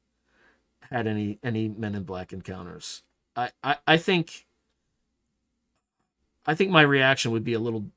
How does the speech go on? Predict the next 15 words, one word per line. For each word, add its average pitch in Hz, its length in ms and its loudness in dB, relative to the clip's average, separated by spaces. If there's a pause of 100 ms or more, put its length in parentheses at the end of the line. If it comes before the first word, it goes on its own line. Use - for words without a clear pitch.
(140)
different 101 340 -4
than 98 140 -8
the 98 60 -8
normal 101 300 -10
<laughs> - 180 -6
reaction. 135 440 0 (720)
Um, 113 360 0
I 143 120 4
don't, 151 180 2 (120)
I 147 100 4
don't 139 120 0
respond 107 420 -4
to 98 60 -10
threats - 600 -10
very 85 480 -10